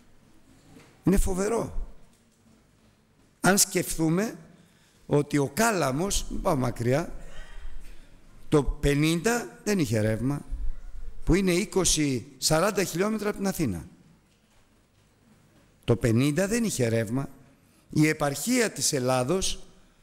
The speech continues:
δεν είχε ρεύμα. Εγώ είμαι εξήντα τριών χρονών και θυμάμαι τον εαυτό μου, αλλά πολύ αμυδρά, το σπίτι μας δεν είχε ρεύμα στην Αθήνα. Ή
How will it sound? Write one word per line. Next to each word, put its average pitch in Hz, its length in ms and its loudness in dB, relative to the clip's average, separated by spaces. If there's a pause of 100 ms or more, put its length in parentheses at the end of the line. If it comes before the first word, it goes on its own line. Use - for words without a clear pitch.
(440)
δεν 254 180 4
είχε 131 240 0
ρεύμα. 110 420 -2 (1160)
Εγώ 156 220 4
είμαι 226 120 0
εξήντα 160 360 0
τριών 180 320 -2
χρονών 165 540 -2 (680)
και 135 160 2
θυμάμαι 165 640 2
τον 127 260 -2
εαυτό 117 460 0
μου, 151 240 0 (400)
αλλά 123 600 -2 (160)
πολύ 156 320 4
αμυδρά, 123 680 -2 (1200)
το 127 120 2
σπίτι 160 360 4
μας 196 200 -2
δεν 240 180 0
είχε 110 220 0
ρεύμα 107 500 0
στην - 220 -2
Αθήνα. 98 440 0 (2250)
Ή 190 360 2